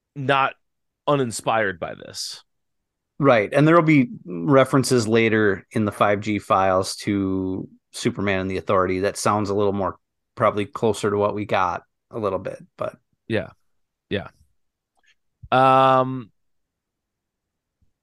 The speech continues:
Speaker 1: let's see. What else here? Uh, so Damian Wayne was going to basically abandon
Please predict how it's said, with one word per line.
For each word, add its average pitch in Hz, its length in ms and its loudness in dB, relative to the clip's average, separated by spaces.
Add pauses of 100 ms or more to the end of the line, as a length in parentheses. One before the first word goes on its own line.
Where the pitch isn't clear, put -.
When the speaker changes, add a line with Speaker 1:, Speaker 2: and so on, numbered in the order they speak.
Speaker 1:
let's - 180 -16
see. 90 720 -8 (1400)
What 110 220 -6
else - 200 -12
here? - 300 -12
Uh, 123 140 2
so 123 120 -2
Damian 156 520 2
Wayne 143 300 4
was 131 100 -6
going 127 260 -2
to 123 520 4
basically 127 580 0
abandon 113 960 0